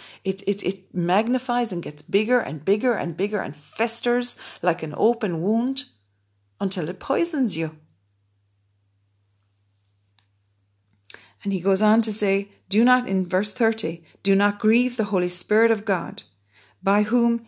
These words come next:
you were sealed for the day of redemption." You have been sealed with the Spirit of God. There's a mark on you.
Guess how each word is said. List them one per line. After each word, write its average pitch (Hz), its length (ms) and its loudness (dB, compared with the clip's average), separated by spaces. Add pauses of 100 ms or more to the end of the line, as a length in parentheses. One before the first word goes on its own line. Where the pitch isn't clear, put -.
you 202 200 2
were 190 120 2
sealed 190 560 0
for - 180 -6
the 165 100 -6
day 185 380 0
of 180 160 -8
redemption." 170 640 -6 (380)
You 233 160 -2
have 233 160 -2
been 175 180 -6
sealed 190 580 -4
with - 120 -16
the 175 60 -12
Spirit 180 420 -6
of 170 140 -16
God. 165 360 -10 (2000)
There's 196 180 -6
a 196 60 -2
mark 180 460 -4
on 165 140 -6
you. 165 280 -8